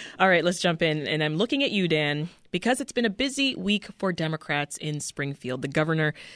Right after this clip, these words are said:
gave his inaugural speech. There were festivities on Monday. Then lawmakers quickly passed several bills in the final days of the legislative session. We now have an assault weapons ban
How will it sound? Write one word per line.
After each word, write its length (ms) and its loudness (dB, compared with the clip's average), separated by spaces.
gave 320 6
his 180 2
inaugural 520 2
speech. 680 -2
There 140 -2
were 260 0
festivities 680 0
on 140 4
Monday. 420 4
Then 160 -4
lawmakers 540 2
quickly 320 -2
passed 260 0
several 320 2
bills 300 2
in 80 0
the 60 -4
final 340 0
days 240 0
of 80 -2
the 100 -2
legislative 520 -4
session. 440 -4
We 300 4
now 240 4
have 300 2
an 80 0
assault 500 0
weapons 440 2
ban 420 -4